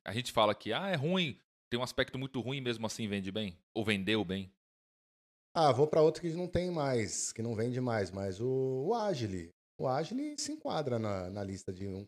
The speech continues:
Speaker 2: carro
Speaker 1: Sim, de decepção, né? Tem até um, tem até um episódio do Blitz.
Speaker 2: Decepção, vamos usar decepção, vai.
Speaker 1: Não, ruim, ruim mesmo. Ruim, porque era, era pra ser a revolução da G M, lembra? O G-Pix, né?
Speaker 2: Sim.
Speaker 1: O conceito.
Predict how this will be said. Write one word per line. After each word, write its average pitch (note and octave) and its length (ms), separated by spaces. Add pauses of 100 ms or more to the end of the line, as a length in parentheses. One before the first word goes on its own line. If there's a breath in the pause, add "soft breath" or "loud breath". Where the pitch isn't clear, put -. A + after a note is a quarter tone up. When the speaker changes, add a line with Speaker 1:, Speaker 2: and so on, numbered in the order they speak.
Speaker 2:
carro B2 640 (540)
Speaker 1:
Sim, G2 240
de F#2+ 140
decepção, A2 560
né? G2 140
Tem A#2 160
até B2+ 180
um, D3 240
tem B2 160
até A#2+ 180
um C#3 300
episódio G#2+ 480
do D3+ 60
Blitz. - 100
Speaker 2:
Decepção, G#2+ 500
vamos A#2 340
usar G2+ 120
decepção, F2 580
vai. F#2+ 120
Speaker 1:
Não, F#2 280 (160)
ruim, F3+ 280
ruim C#3+ 260
mesmo. F2 340
Ruim, G2+ 240 (140)
porque A2+ 220
era, A#2 120
era G#2+ 160
pra A2+ 120
ser B2 100
a A#2 40
revolução A2 520
da A2+ 100
G G#2 140
M, G2+ 300
lembra? G2+ 260
O - 20
G-Pix, - 600
né? F2 180
Speaker 2:
Sim. G2+ 140
Speaker 1:
O F#2 60
conceito. G2+ 500